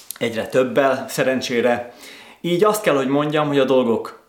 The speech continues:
sokkal egyszerűbbek, mint ahogyan azt korábban hittem. És ennél, a válság kezelésénél is pontosan ugyanerre a következtetésre jutottam.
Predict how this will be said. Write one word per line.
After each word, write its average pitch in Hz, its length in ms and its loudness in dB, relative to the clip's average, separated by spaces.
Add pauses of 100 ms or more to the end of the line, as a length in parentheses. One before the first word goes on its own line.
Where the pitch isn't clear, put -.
(120)
sokkal 156 400 0
egyszerűbbek, 110 640 -6
mint 113 240 -4
ahogyan 107 360 -8
azt - 300 -14
korábban 101 400 -6
hittem. 98 480 -14 (840)
És - 460 -4 (340)
ennél, 123 640 0 (600)
a 131 100 0
válság 139 400 0
kezelésénél 110 920 -2
is - 320 -14 (520)
pontosan 139 480 0
ugyanerre 113 800 -4
a 110 400 0 (380)
következtetésre 113 880 -2
jutottam. 131 600 -4